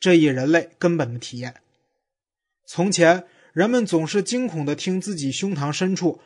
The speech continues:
传出有节奏的咚咚声，想知道到底是什么。人当然不会把自己完全等同于像肉体那样奇异陌生的东西。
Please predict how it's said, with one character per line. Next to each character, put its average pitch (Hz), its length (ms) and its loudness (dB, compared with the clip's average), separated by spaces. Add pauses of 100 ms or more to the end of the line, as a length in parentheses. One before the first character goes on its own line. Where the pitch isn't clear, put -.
(160)
传 156 280 -2
出 190 160 0
有 135 300 4
节 135 240 -2
奏 185 160 2
的 180 100 0
咚 180 220 0
咚 185 160 0
声， 170 240 -2 (340)
想 131 320 -4
知 185 200 0
道 175 160 4
到 180 260 4
底 123 100 -4
是 147 160 -4
什 120 160 -6
么。 139 280 -6 (760)
人 220 340 2
当 302 180 6
然 262 180 4
不 202 140 -4
会 226 160 4
把 139 240 -2
自 220 240 -6
己 143 160 -4
完 147 240 -2
全 208 220 -2
等 139 200 -2
同 165 220 -4
于 160 100 0
像 175 220 0
肉 233 300 6
体 - 180 -6
那 139 200 -4
样 139 140 -6
奇 147 400 -6
异 156 120 0
陌 160 240 0
生 170 200 -4
的 160 80 0
东 131 220 -4
西。 - 220 -10